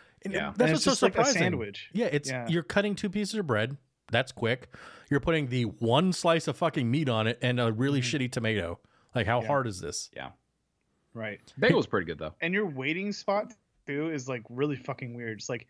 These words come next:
Speaker 3: <laughs> I don't know if this is for every Panera, but, like, I feel like every time I go in there, they're like, "Yeah, just wait down this very long, long, long counter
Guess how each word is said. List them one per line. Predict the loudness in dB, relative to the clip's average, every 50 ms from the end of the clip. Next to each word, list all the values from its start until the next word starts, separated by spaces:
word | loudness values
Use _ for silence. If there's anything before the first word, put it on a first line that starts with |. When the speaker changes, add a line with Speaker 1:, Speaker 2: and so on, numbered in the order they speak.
| _ _ _ _ _ _
Speaker 3:
<laughs> | _ _ _ _ -4
I | -4 -2 -2 -6 -8 -8 -10 -12 -12 -12 -16 -12 -6 -2
don't | 0 2 2
know | 4 4 4
if | 2 2
this | -2 -6 -6
is | -6 -8
for | -8 -6
every | -4 -2 -2 -2 -4
Panera, | -4 -6 -8 -8 -6 -6 -6 -6 -6 -8
but, | -8 -6 -4
like, | -2 -4 -4 -4 -6
I | -6 -6
feel | -2 0 0
like | 0 0 0
every | -2 -4 -4 -4
time | -4 -4 -4
I | -4
go | -4 -4 -4 -4
in | -4
there, | -6 -6 -8 -8 -12 _ _ _ _ _ -8
they're | -6 -6
like, | -4 0 2
"Yeah, | 2 4 2
just | 2 -2 -6 -4 -2
wait | 0 0 0 0
down | 0 -2 -2 -2
this | -4 -8 -12
very | -12 -8 -4 -2 0 2 2 0 -2 -4
long, | -6 -8 -4 -2 0 2 2 0 -2 -4 -4
long, | -4 -2 -2 -2 -2 -2 -2
long | -2 -2 -2 -2 -4 -8
counter | -8 -8 -6 -4 -4 -4 -4 -6 -8 -10 -12 -14